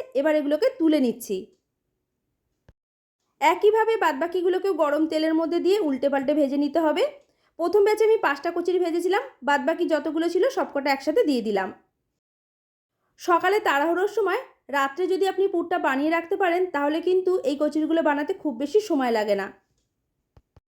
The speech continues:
এই কচুরিগুলো আমার ভাজা হয়ে গেছে, এগুলোকেও তেল থেকে তুলে নিচ্ছি। এবারে চলুন কচুরিগুলো একটু পরিবেশন করেও আপনাদের দেখিয়ে দিই। আজকের এই খাস্তা মুচমুচে কচুরি রেসিপি আপনার কেমন লাগলো,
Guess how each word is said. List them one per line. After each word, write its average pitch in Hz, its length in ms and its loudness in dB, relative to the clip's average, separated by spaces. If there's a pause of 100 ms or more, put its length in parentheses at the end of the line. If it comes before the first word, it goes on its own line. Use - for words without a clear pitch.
(320)
এই 339 220 6
কচুরিগুলো 415 500 6
আমার 453 140 0
ভাজা 320 320 0
হয়ে 359 200 -2
গেছে, 359 180 0 (180)
এগুলোকেও 349 440 -2
তেল 302 280 0
থেকে 349 200 0 (100)
তুলে 311 200 4
নিচ্ছি। 214 360 -2 (1500)
এবারে 392 320 4
চলুন 415 300 0 (100)
কচুরিগুলো 349 460 0
একটু 427 220 2
পরিবেশন 320 520 -2
করেও 403 260 2
আপনাদের 294 320 -4
দেখিয়ে 233 340 -4
দিই। 185 180 -8 (800)
আজকের 311 340 0
এই 440 140 2
খাস্তা 330 440 -2
মুচমুচে 381 500 -2
কচুরি 339 320 -2
রেসিপি 359 320 -2
আপনার 339 280 -2
কেমন 311 280 2
লাগলো, 320 300 0